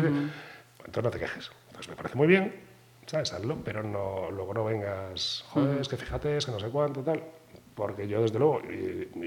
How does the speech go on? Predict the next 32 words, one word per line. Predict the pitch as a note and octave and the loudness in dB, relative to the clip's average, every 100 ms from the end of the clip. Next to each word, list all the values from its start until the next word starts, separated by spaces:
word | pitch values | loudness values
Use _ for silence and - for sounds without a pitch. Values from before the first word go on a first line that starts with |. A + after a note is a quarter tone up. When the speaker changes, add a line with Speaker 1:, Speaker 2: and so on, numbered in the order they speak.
| - A#2 | -2 0
Speaker 2:
y | |
mi | A2 G#2 | 4 6
hombro | A2+ B2+ C#3+ D3+ | 8 10 10 10
y, | D3+ D3 C#3+ C3+ B2+ B2+ A2+ | 10 8 6 4 4 2 2
y | |
mi | A#2 A#2 | 2 4
cariño | A2+ A#2 C#3 | 4 6 4
están | C3+ C3 | 4 0
para, | C#3 D3 A2+ G#2+ | 2 2 2 0
desde | G2+ F#2+ | -2 0
luego, | A#2 | 0
para | B2 | 0
mi | A2+ | 0
gente, | A#2+ B2+ D3 | -2 0 2
para | G2+ | 4
hablar | G#2+ B2+ | 4 4
con | A2+ F2+ | 2 -4
el | E2+ E2+ | -6 -8
que | - | -4
le | F2+ | -2
apetezca, | - G3 - C#3 | 0 -2 -2 0
¿no? | E3+ | 2
Sin | A#2+ | 2
duda, | A2+ | 2
Speaker 1:
Ujú. | G3 F3+ F3 | 6 8 8
Speaker 2:
con | |
todo | F#3 | 4
el | A2 | 4
cariño | - G#2 | 2 4
del | |
mundo, | A#2 F#3 G2+ | 4 4 4
pero, | G#2+ G#2 | 4 2